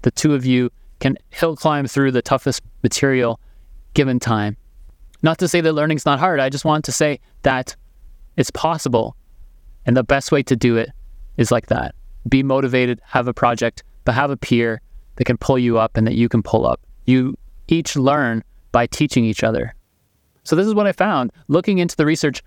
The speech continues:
on how to learn, how to learn coding, how to learn skills in general. And it's wild how fast you can learn when the conditions are right.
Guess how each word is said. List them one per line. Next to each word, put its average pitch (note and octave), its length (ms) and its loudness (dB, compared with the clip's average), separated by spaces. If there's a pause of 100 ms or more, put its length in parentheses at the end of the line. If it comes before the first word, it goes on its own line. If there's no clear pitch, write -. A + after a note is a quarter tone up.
(180)
on B2+ 100 2
how D3 280 0
to - 160 -2
learn, A#2+ 280 0
how D3 140 0
to D#3 100 -2
learn D#3 160 0
coding, D#3 380 -2 (180)
how D#3 300 -2
to D3 160 -2
learn C#3+ 160 0
skills C#3 340 0
in A#2+ 80 2
general. A#2 420 0 (180)
And C#3 80 2
it's - 120 -4
wild E3+ 420 0 (200)
how - 160 0
fast G3 300 -2
you A3 100 2
can F3 180 0
learn D#3 380 0 (340)
when D#3 140 2
the E3+ 60 0
conditions D3+ 440 0
are B2 140 2
right. A#2 360 -2